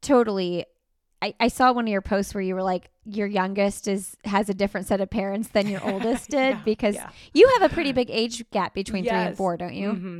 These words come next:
Speaker 2: Yes, we did the first three right in a row, and then six and a half years later had number
Speaker 1: Oh, wow. That
Speaker 2: four.
Speaker 1: is
Speaker 2: So, yeah.
Speaker 1: Well, really different. I
Speaker 2: Yeah.
Speaker 1: mean, I even think that, though, with my oldest and youngest, and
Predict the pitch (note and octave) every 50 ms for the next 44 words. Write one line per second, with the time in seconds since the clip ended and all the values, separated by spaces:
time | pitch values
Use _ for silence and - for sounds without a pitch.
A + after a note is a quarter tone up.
0 | - - F#3+ F3 D3+ C3 - - F#3 G3 G#3 F#3+ G3 F#3 D#3+ - _ - G3 -
1 | - G#3 A3+ - - - G3+ G3 F#3 E3+ F3 F#3+ F#3+ F#3+ G3 G3 F3+ F3 E3 D3+
2 | D3+ D3 D3 - - - F3 D#3+ D#3 D#3 D#3+ D#3 - - - - - - G3+ G3
3 | - - F#3+ F3+ F3 D#3+ E3 E3+ D#3+ - D#3+ D#3+ D#3 - D3+ D#3 D3 C#3+ C#3+ -
4 | - - C#3 - _ _ _ - _ _ _ - - D#3 D#3 D3 C#3+ - - -
5 | D#3 - D4+ D#4+ D4 A#3 A#3 A#3 B3+ B3 F#3+ F3+ F#3+ G#3+ A3+ A#3+ G#3+ F#3 F#3 -
6 | - - - - C#3 - A2+ _ _ _ _ F#3 F#3 G3+ A3+ - - - - _
7 | _ _ _ _ _ - A3 A3+ G#3 F3+ - G3 A3 B3 C4 B3+ A3+ G#3 G3 F#3
8 | - F#3+ - - - - - - - D4+ D4+ D#4+ D#4+ D4 C4 - _ _ _ _
9 | - C#4 D4 F#4+ C#5+ C#5+ - - _ _ - C4 C#4+ D4+ C#4 D#4 D4 C4+ - -
10 | C#4+ C#4+ D4 - - - B3+ B3+ A3 G3+ G#3+ A#3 A#3 A3+ A3 G#3+ G#3 A3 G#3+ -
11 | - G#3+ G#3 G3+ G3 A3 C4+ F4+ G4 F#4 - - A3 G#3 G3+ F#3 F#3+ F#3+ F#3+ -
12 | G#3 G3 G3 F#3+ F3 F3 F#3 F3+ F#3+ G3+ A3+ A3 - - - - G3+ G3 F#3+ F#3+
13 | G3